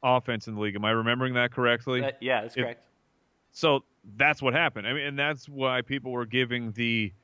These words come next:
Speaker 1: uh, the green light and go ahead of saying, "Well, I'm gonna grab Stephen Gostkowski. I'm gonna grab him a few rounds earlier than I should because it's guaranteed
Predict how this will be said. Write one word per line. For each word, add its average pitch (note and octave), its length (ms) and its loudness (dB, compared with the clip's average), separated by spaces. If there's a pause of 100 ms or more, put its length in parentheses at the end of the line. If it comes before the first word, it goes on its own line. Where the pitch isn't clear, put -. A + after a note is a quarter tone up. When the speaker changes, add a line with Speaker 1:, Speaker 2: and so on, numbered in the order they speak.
(640)
Speaker 1:
uh, A2 260 2
the A#2 100 0
green C3+ 380 4
light B2+ 300 2
and B2 100 -6
go C3 180 4
ahead A#2 300 4
of G#2 80 -10
saying, A2+ 180 -4
"Well, A2+ 180 0
I'm C#3 180 4
gonna D#3+ 180 0
grab C#3+ 460 2
Stephen D3+ 400 -2
Gostkowski. C3 920 0 (380)
I'm C#3 160 0
gonna D#3 160 -2
grab C#3 340 2
him B2+ 160 0
a A2+ 60 -2
few D#3+ 260 6
rounds C#3+ 360 4
earlier B2+ 600 4 (400)
than C3 140 0
I B2 140 2
should C3 460 4
because A2+ 400 0
it's A#2 160 -6
guaranteed D3+ 1000 2